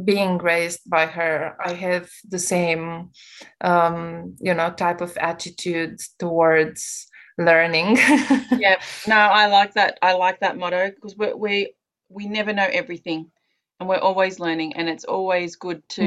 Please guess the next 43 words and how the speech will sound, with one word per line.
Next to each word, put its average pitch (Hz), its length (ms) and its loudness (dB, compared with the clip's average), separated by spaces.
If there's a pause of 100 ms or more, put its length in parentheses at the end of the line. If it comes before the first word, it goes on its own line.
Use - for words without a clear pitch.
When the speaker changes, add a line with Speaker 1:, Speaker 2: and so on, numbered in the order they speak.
Speaker 1:
No. 208 100 4 (720)
Speaker 2:
you 233 100 -14
can 247 160 0
never 226 220 2
not 208 320 0 (200)
have 185 360 -2
enough 180 340 -4 (180)
skills, 160 540 -10
I 151 100 -6
believe. 160 540 -6
I, 175 160 0 (100)
I 175 260 2
love 175 260 -4
doing 165 220 -8
that 165 180 -6
sort 165 160 -12
of 160 80 -10
thing 156 160 -8
too. 156 320 -8
Like, 143 260 -6 (160)
uh, 156 340 4 (220)
I'm 165 220 0
very 160 160 -4
crafty, 160 640 -4 (480)
and 165 120 0
I, 156 420 0
you 170 100 -6
know, 151 320 -4 (100)
over 180 260 0
lockdown, 170 600 -2
I 160 140 -2
Speaker 1:
Mm. 185 60 -6 (100)
Speaker 2:
used 175 140 -16
that 165 160 -6
time 165 300 -4
to 170 100 -18
my 160 160 -4
advantage 156 560 -6
and 151 300 -10
tried 151 340 -10
to, 117 160 -18 (180)
tried 156 240 -2
my 151 100 -4